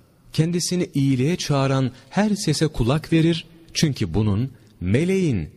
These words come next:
sesi olduğuna, şeytanınsa insanı kötülüğe çağırdığını bilir.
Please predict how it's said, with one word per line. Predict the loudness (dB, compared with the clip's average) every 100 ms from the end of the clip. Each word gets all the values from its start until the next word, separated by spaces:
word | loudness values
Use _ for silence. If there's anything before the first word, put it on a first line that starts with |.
| -16
sesi | -4 0 0 2
olduğuna, | 4 4 4 0 0 2 0 -2 -10 -20 -20 -12
şeytanınsa | -2 2 2 2 2 2 0 -4 -6 -8 _ _ _
insanı | 2 2 2 0 -2 -2
kötülüğe | -2 0 0 -2 -4
çağırdığını | -2 0 0 -2 -2 -2 0
bilir. | -4 -6 -16